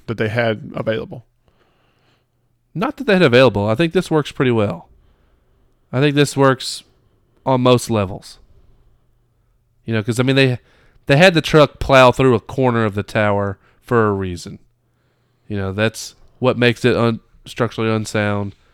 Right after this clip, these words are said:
Speaker 2: what's gonna end up making it come down. You know, so in a way, in saving the town, Spencer, you know, ended up hitting the tower.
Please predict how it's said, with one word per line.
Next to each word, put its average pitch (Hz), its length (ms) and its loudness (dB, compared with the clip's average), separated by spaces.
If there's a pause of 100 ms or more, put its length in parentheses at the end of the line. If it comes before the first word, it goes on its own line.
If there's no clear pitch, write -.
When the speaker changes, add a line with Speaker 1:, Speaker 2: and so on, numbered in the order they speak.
(200)
Speaker 2:
what's 101 220 -6
gonna 107 160 2
end 113 140 4
up 107 100 4
making 107 280 -2
it 104 100 -6
come 104 240 -4
down. 98 400 -6 (640)
You 104 160 -8
know, 95 160 -4
so 104 220 -2
in 101 60 0
a 101 80 0
way, 110 500 4 (1600)
in 143 280 2
saving 120 540 4
the 107 100 -2
town, 110 400 0
Spencer, 107 680 -2 (1200)
you 120 100 -6
know, 98 240 -10 (580)
ended 123 220 0
up 113 140 0
hitting 113 240 -2
the 110 100 -4
tower. 104 440 -4